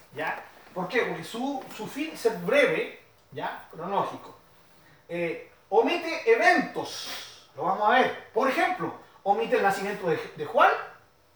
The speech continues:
y el nacimiento de Jesús. No habla sobre eso, Marcos. Breve, ¿sí? Breve. Breve en eventos. Por ejemplo, eh, es muy resumido en cuando se, cuando se toca la tentación de Jesús.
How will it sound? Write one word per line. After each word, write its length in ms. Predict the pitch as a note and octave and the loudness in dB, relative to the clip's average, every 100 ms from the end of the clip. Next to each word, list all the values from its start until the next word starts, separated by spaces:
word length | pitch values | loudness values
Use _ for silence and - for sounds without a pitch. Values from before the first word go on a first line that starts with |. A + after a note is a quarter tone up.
| - | -16
y 80 | D3+ | -12
el 80 | |
nacimiento 460 | D#3+ - B2 G#2+ C3 | -10 -10 -12 -14 -14
de 80 | D3 | -12
Jesús. 400 | B3+ G4+ - - - - - - - - - _ _ - - - - | -10 -10 -12 -16 -20 -20 -20 -20 -20 -20 -20 _ _ -20 -20 -20 -4
No 160 | B3+ | 0
habla 160 | F#4 - | 2 0
sobre 260 | - - - | -4 -10 -12
eso, 160 | - | -14
Marcos. 300 | - - - - - - - | -18 -20 -20 -20 -20 -20 -10
Breve, 380 | D#3+ - - - - - - - - - | -4 -2 -2 -8 -18 -20 -20 -20 -20 -16
¿sí? 240 | G#3+ - - _ | -16 -16 -20 _
Breve. 260 | E3 - - - - - - - - - - | -18 -18 -20 -20 -20 -20 -20 -20 -20 -20 -18
Breve 380 | D#3 C#4 E4+ E4+ | -2 4 6 6
en 100 | D4 | 6
eventos. 460 | C4 D#4 - - - - | 6 6 4 -2 -14 -2
Por 140 | C4 | 0
ejemplo, 640 | C4+ D#4+ D#4+ D#4+ G4 G4+ - - - _ _ - | 0 -2 -4 0 0 0 -8 -20 -20 _ _ -10
eh, 280 | F#3+ E3+ - | -8 -6 -6
es 80 | F#3+ | -6
muy 200 | B3 C#4 | -4 -4
resumido 680 | C4 B3 B3+ C#4+ F#4 - - - - | -4 -2 -2 -2 -4 -6 -14 -20 -16
en 280 | E3+ D#3+ - | -14 -14 -12
cuando 280 | G3 F#3+ F3+ | -10 -8 -8
se, 180 | F#3 F#3 | -10 -10
cuando 280 | - F3 E3+ | -8 -8 -8
se 200 | F3+ E3 | -10 -10
toca 520 | G#3 G#3+ A3 A#3 - | -8 -4 -2 -2 -6
la 260 | E3 E3+ E3+ | -8 -8 -10
tentación 380 | E3+ E3+ - F3 | -10 -10 -12 -12
de 60 | |
Jesús. 260 | - - | -14 -18